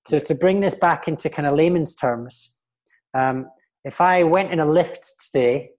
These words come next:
got in the elevator to go downstairs, and I got trapped in the lift for three hours, I'd come out of that lift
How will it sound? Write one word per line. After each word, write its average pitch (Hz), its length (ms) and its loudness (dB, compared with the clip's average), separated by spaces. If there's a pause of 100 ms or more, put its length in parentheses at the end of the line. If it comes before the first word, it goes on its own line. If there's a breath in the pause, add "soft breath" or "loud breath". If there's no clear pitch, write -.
(160)
got 180 140 2
in 170 60 0
the 151 120 4
elevator 139 760 2
to 147 80 -4
go 170 100 4
downstairs, 135 640 -2
and 139 160 -6
I 139 60 0
got 143 160 0
trapped - 320 -2
in 151 100 -2
the 139 60 0
lift 147 180 -2
for 156 80 -6
three 135 240 -2
hours, - 480 -4 (1700 soft breath)
I'd 147 220 -2
come 185 180 0
out 170 100 2
of 147 60 -4
that 143 200 0
lift 139 280 -4